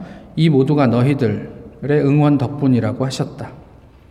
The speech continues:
엄마의 카톡 메시지에서 본 꿈이라는 글자가 계속 뇌리에 맴돈다. 얼마 전에 누군가가 나에게 꿈이 뭐냐고 물은 적이 있었는데 그때 난 아무런 대답을 하지 못했었다.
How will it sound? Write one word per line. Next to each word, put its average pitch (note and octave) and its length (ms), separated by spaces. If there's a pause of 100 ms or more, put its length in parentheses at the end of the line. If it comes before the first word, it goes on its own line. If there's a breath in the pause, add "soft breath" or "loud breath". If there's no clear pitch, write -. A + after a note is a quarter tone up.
(580 soft breath)
엄마의 F#3 300
카톡 B3+ 280
메시지에서 G3+ 640
본 D3+ 260
꿈이라는 G#3 460
글자가 C3+ 400
계속 B2 460
뇌리에 B2+ 440
맴돈다. A#2 800 (600 loud breath)
얼마 F3 240
전에 A3 220
누군가가 G3 500
나에게 E3 340
꿈이 A3 300
뭐냐고 F3+ 440
물은 D#3+ 280
적이 D3+ 220
있었는데 A#2 1080
그때 E3+ 240
난 E3+ 200
아무런 E3+ 360
대답을 D3 380
하지 E3+ 180
못했었다. B2 760